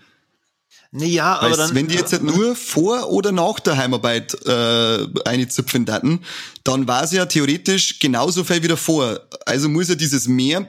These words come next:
Speaker 2: äh, der Zipfeln muss ja dann in der Arbeitszeit passiert sein.
Speaker 1: Und vor allem, wenn's dann sagst, okay,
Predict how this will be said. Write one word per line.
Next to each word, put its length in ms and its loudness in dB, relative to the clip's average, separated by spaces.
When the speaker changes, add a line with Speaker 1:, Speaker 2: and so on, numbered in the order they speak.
Speaker 2:
äh, 540 0
der 300 -2
Zipfeln 500 0
muss 220 0
ja 60 0
dann 340 0
in 160 2
der 80 2
Arbeitszeit 760 -2
passiert 300 0
sein. 220 -2
Speaker 1:
Und 160 -4
vor 220 -2
allem, 240 0
wenn's 220 -4
dann 100 -4
sagst, 320 -2
okay, 340 -2